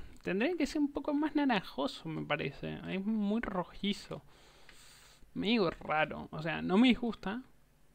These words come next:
Eh, pero me parece raro, a ver. Y creo que de bloques no hay nada más. A ver, veamos estos en acción. Uh, tiene un, un sonido, a ver.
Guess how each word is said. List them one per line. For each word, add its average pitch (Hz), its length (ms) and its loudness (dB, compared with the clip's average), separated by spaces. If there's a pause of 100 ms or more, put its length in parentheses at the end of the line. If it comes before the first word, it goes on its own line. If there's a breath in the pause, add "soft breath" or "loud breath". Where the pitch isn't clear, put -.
(460)
Eh, 143 680 -4 (420)
pero 240 240 -2
me 208 140 -2
parece 156 320 -2
raro, - 460 -6
a 82 40 -8
ver. 80 140 -4 (1800 loud breath)
Y 151 60 -16
creo 240 200 0
que 240 80 2
de 185 60 6
bloques 185 380 -2
no 175 60 -4
hay 170 60 -2
nada 185 140 -2
más. 180 260 -4
A 147 60 0
ver, 156 140 -2
veamos 160 360 -4
estos - 340 -8
en 156 80 -6
acción. 190 440 -6 (1700 soft breath)
Uh, 190 100 -10 (100)
tiene 226 240 -6
un, 208 340 -4
un 180 100 -6
sonido, 170 360 -4
a 165 40 -4
ver. 165 220 -4